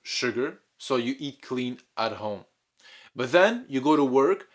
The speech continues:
and your friends at work, um, give you free donuts. And you see the donuts and you crave them, so you eat them. But then you're like,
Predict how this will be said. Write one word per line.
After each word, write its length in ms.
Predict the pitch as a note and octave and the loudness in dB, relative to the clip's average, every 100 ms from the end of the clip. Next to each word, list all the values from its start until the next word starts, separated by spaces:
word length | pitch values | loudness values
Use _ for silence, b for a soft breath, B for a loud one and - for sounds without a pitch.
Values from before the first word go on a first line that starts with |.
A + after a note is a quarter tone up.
| b b - | b b -6
and 160 | B2+ | -6
your 140 | B2+ A#2+ | -4 -6
friends 540 | - C#3+ C#3 D3 B2+ | -4 2 2 0 -4
at 240 | - A2 G#2+ | -6 -6 -6
work, 420 | A2+ B2+ D3+ - b b b _ | -2 -2 -2 -6 b b b _
um, 460 | A2 G#2 G2 F#2+ G#2+ | -6 -4 -8 -14 -6
give 200 | C#3 C#3 | -4 -2
you 100 | C#3+ | -2
free 260 | C#3 D#3 C3+ | -4 -8 -4
donuts. 720 | C#3 C3 G2+ - - - - _ _ _ _ - | -2 -2 -4 -10 -10 -10 -14 _ _ _ _ -8
And 800 | B2 C3 B2+ B2+ A#2+ A2+ G#2 G2 | -4 0 0 0 -4 -8 -12 -16
you 380 | - - A2 A#2 | -20 -18 -10 -6
see 320 | A2 - D3 | -4 -2 0
the 120 | C#3 C#3 | 4 4
donuts 680 | D3+ A3 G3 E3 D#3 - - | 8 6 6 2 0 -4 -4
and 800 | B2 B2 B2 A#2+ A2+ G#2+ G#2 | -2 0 0 -2 -6 -12 -12
you 120 | A2+ G#2+ | -12 -12
crave 400 | - D#3 F3 D3+ | -2 4 4 4
them, 520 | C3 B2+ B2 A#2+ A2+ | 2 0 -6 -14 -16
so 180 | - A#2 | -10 -6
you 160 | A#2+ C#3 | -4 -2
eat 240 | A3+ D#3+ | -4 -4
them. 160 | G#2+ - _ _ _ _ _ _ _ _ _ _ _ | -10 -16 _ _ _ _ _ _ _ _ _ _ _
But 140 | A#2 B2+ | -8 -2
then 300 | D#3+ G3+ E3 | 2 2 2
you're 160 | C3 | 2
like, 340 | C3+ C3+ B2+ | 4 2 0